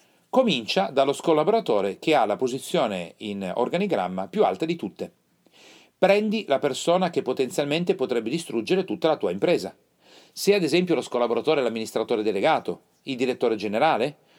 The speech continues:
bene, allora parti da quello, prima di andare a mettere il naso nel marketing, nell'amministrazione o nella produzione o da altre parti. Perché partire prima da, dalla persona che ha il ruolo di comando più alto? Perché ovviamente è la persona che può fare più casino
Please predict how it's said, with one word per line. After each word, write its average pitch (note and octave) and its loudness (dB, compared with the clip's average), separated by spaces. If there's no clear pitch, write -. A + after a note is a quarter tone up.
bene, A#2+ 0
allora E3+ 2
parti G3+ 0
da C3+ 0
quello, F#3 2
prima F#3+ 0
di G#2 -2
andare C3 2
a A2+ 0
mettere A#2+ -4
il A2+ -4
naso A2+ 0
nel F#2+ -4
marketing, E3 -2
nell'amministrazione A2 -2
o C3+ 4
nella A#2 0
produzione D3 0
o D3 4
da C3 2
altre A2 0
parti. F2 -4
Perché G#3 2
partire A#2 0
prima D3 -2
da, G#2+ 0
dalla G#2+ -2
persona A#2 -4
che G#2+ 0
ha B2 2
il A#2+ 2
ruolo C3+ 2
di G#2+ -6
comando B2+ -2
più G#2+ 0
alto? F2 -4
Perché F#3+ 0
ovviamente B2+ 2
è C#3 0
la B2+ 4
persona D3+ -2
che - -4
può A2+ -2
fare G#2 0
più A3+ -2
casino G#3 -2